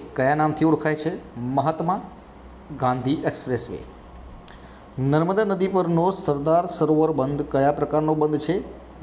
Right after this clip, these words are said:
ગ્રેવિટી ડેમ. ભારતનો પ્રથમ કોરલ રીફ ગાર્ડન દ્વારકા નજીક ક્યાં આકાર પામશે? મીઠાપુર ખાતે.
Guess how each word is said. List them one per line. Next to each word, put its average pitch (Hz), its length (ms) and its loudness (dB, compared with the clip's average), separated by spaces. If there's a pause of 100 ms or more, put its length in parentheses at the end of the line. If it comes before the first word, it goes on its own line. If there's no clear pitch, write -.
(120)
ગ્રેવિટી 147 520 2
ડેમ. 117 220 2 (1500)
ભારતનો 175 420 2
પ્રથમ 170 500 0 (180)
કોરલ 170 400 2
રીફ 175 220 2
ગાર્ડન 147 500 2
દ્વારકા 135 560 2 (500)
નજીક 135 640 -2
ક્યાં 165 240 4
આકાર 151 240 0
પામશે? - 580 -8
મીઠાપુર 143 580 0
ખાતે. 101 360 -6